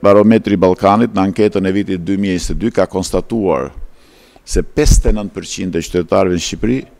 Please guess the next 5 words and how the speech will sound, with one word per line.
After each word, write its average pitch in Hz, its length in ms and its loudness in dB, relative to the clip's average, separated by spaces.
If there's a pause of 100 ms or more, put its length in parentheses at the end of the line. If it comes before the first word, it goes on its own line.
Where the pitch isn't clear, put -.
(420)
kanë 120 260 2
problemin 110 600 2
më 107 240 0
madhor 123 560 -2
situatën 104 640 -2